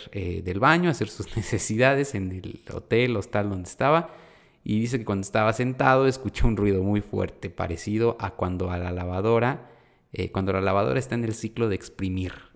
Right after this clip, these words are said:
<laughs> Dice, "Yo pensé, eh, seguro el cuarto de lavado está pegado al baño, cuando de repente sentí que el piso comenzó a moverse.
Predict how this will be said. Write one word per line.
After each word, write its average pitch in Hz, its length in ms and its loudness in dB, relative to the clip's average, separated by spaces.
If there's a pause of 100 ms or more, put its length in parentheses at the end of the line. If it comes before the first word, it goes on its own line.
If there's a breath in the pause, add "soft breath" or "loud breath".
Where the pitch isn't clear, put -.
(140)
<laughs> - 920 -4 (920 loud breath)
Dice, 107 520 -2
"Yo 107 240 2
pensé, 104 840 0
eh, - 40 -4
seguro 101 320 0
el 92 80 0
cuarto 98 280 -2
de 92 60 -2
lavado 92 260 0
está - 260 -6
pegado 90 260 0
al 110 100 0
baño, 165 380 2 (800 loud breath)
cuando 143 240 0
de 143 60 0
repente 170 460 0
sentí 117 680 -2
que - 160 -6
el 123 140 0
piso 143 420 0
comenzó 107 400 0
a - 20 2
moverse. 92 640 -4